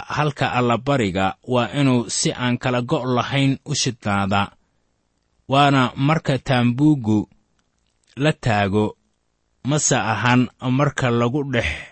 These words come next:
lugaynayo lama degaanka." Qurbaanka gubniinka waxay ahayd in dabka loo daayo habeenka oo dhan. Dabkuna waa in had iyo goorba la sii huriyaa si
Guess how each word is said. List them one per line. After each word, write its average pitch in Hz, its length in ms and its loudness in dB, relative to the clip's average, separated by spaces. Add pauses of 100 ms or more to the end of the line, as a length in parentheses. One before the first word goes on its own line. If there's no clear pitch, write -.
(220)
lugaynayo 117 840 2 (720)
lama 117 260 2
degaanka." 110 600 0 (680)
Qurbaanka 151 540 2
gubniinka 131 760 0
waxay 123 340 0
ahayd 117 500 -2
in 135 220 -2
dabka 139 340 -2
loo 123 240 0
daayo 110 600 0
habeenka 127 560 -2 (100)
oo 101 180 -4
dhan. 110 280 2 (540)
Dabkuna 113 680 0 (400)
waa 120 320 2
in 147 200 0
had - 280 -4
iyo 113 240 0
goorba 113 600 0 (100)
la 131 140 -2
sii - 200 -4
huriyaa 98 640 -2
si - 180 -2